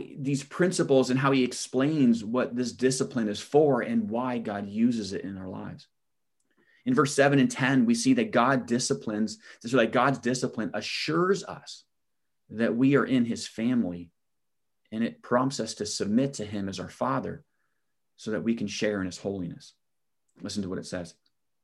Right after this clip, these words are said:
"As you endure this divine discipline, remember that God is treating you as his own children. Who has ever heard of a child who is never disciplined by his father?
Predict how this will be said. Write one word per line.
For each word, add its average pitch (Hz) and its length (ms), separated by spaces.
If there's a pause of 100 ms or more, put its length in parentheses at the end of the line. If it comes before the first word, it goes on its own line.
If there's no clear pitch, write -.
(560)
"As 101 220
you 143 240
endure 110 540
this 101 180
divine 107 400
discipline, 85 480 (720)
remember 143 600
that 113 200
God 120 380
is 131 160
treating 120 520
you 104 440
as 98 220
his 101 180
own 98 480 (100)
children. 82 460 (1120)
Who 185 140
has 139 120
ever 143 180
heard 147 280
of 135 80
a 123 60
child 120 520
who 117 140
is 107 140
never 117 320
disciplined 104 720
by 98 160
his 95 120
father? 107 520